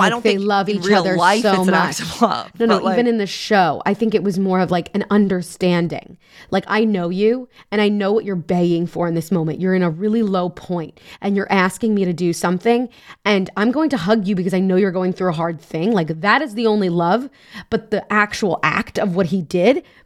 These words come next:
Speaker 1: was brutal, and what they both did. And, but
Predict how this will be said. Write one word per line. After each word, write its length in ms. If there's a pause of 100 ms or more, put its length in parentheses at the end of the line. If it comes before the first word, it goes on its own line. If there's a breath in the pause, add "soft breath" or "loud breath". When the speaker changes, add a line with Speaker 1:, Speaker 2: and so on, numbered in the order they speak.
(100)
Speaker 1:
was 200
brutal, 600 (640 soft breath)
and 480 (600)
what 200
they 120
both 360
did. 300 (340)
And, 180
but 240